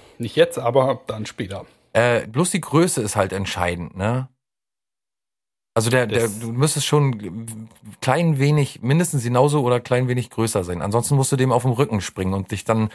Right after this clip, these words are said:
Speaker 2: auch noch mit den Beinen verhaken. Und das ist schon ein bisschen schwieriger.
Speaker 1: Ah, ich bin ja ein bisschen groß vielleicht.
Speaker 2: Ja, du bist eigentlich recht groß, genau, im
Speaker 1: Ich
Speaker 2: Durchschnitt.
Speaker 1: frag mich auch immer, ich frag mich immer, wenn ich so richtig, also wenn ich müsste, wenn ich jemanden so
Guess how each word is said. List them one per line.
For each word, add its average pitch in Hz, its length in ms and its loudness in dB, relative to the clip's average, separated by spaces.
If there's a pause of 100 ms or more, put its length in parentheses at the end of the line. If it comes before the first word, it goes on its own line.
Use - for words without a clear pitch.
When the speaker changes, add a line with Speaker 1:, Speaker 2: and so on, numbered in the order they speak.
(140)
Speaker 2:
auch 110 160 2
noch 110 160 0
mit 117 120 0
den 117 160 2
Beinen 110 300 0
verhaken. 87 520 -2
Und 90 100 -8
das 110 100 -4
ist - 240 -8
schon 127 200 0
ein 120 80 -2
bisschen 104 260 -2
schwieriger. - 520 -8 (680)
Speaker 1:
Ah, 143 80 2
ich 113 80 -4
bin 98 160 -2
ja 90 60 2
ein 80 100 -2
bisschen 80 260 -10
groß 76 320 -6
vielleicht. - 480 -8 (880)
Speaker 2:
Ja, 98 120 6
du 101 100 -4
bist 104 140 -4
eigentlich 98 320 -4
recht - 180 -6
groß, 90 300 -8
genau, 85 180 -2
im 85 80 -4
Speaker 1:
Ich 85 40 -8
Speaker 2:
Durchschnitt. 101 180 -2
Speaker 1:
frag 135 200 2
mich 165 160 -2
auch 143 120 2
immer, 160 260 2
ich 135 100 -6
frag - 280 -2
mich 185 120 -8
immer, 143 320 2
wenn 135 120 0
ich - 160 -6
so 113 140 -2
richtig, 170 760 -4
also 120 260 2
wenn 120 140 4
ich 120 200 -6
müsste, 110 600 2
wenn 104 120 0
ich 107 120 -8
jemanden 120 280 0
so 113 180 -2